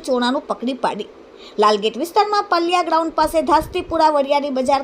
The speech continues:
ખાન સાહેબના ભક્તો આરોપીની દુકાનમાં સંતાડેલ વિદેશી દારૂ એસ એમ સી દ્વારા પકડી પડાયો. એક લાખ બાવીસ હજાર સાતસો પચાસના વિદેશી દારૂ સાથે એક મોબાઈલ રૂપિયા પાંચ હજારનો સાથે રૂપિયા રોકડા પાંચ હજાર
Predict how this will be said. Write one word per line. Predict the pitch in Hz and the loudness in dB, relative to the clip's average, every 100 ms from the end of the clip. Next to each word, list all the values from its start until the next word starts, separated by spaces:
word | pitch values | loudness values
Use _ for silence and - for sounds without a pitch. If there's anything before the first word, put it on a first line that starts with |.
| 269 | -2
ખાન | 320 359 - | -6 -4 -2
સાહેબના | 311 302 294 269 | 2 2 0 -2
ભક્તો | 254 - - - - 359 370 349 262 | -4 -6 -16 -10 0 2 2 2 4
આરોપીની | 302 311 320 311 247 | 4 2 -2 -2 -2
દુકાનમાં | 311 269 202 - - - - - | 0 0 0 -10 -20 -20 -20 -4
સંતાડેલ | - 339 349 427 427 381 302 | 0 0 2 4 4 0 -2
વિદેશી | 302 370 381 330 254 | -4 -2 -2 0 2
દારૂ | 226 165 - - - - - | 2 -2 -10 -20 -20 -6 -2
એસ | 359 | 0
એમ | 403 392 | 0 0
સી | 427 302 | 0 2
દ્વારા | 269 277 294 | 2 2 0
પકડી | 233 277 320 | -4 -6 -4
પડાયો. | 196 185 170 214 - - - - - | -2 -2 -2 -4 -6 -20 -20 -10 -2
એક | 370 - 349 | 0 2 4
લાખ | 330 320 | 4 4
બાવીસ | 277 294 277 | 2 2 0
હજાર | 277 285 269 | 2 2 0
સાતસો | 220 208 - | -2 -2 -4
પચાસના | 220 220 214 220 214 | -2 -2 -2 -2 -4
વિદેશી | 277 359 381 392 | -2 -2 0 2
દારૂ | 349 339 339 | 2 0 0
સાથે | 339 330 - | -2 0 -2
એક | 349 302 285 | -2 -2 0
મોબાઈલ | 277 311 302 | 2 4 2
રૂપિયા | 262 269 - | 0 -2 0
પાંચ | - 339 240 208 | -2 -2 -2 -2
હજારનો | 196 175 - - - - - | -2 -4 -12 -20 -20 -8 2
સાથે | 415 440 427 | 4 4 2
રૂપિયા | 339 - 349 269 | 2 0 2 4
રોકડા | 311 339 320 330 - | 4 4 4 4 2
પાંચ | - 320 330 254 | 2 2 -2 0
હજાર | 285 | 0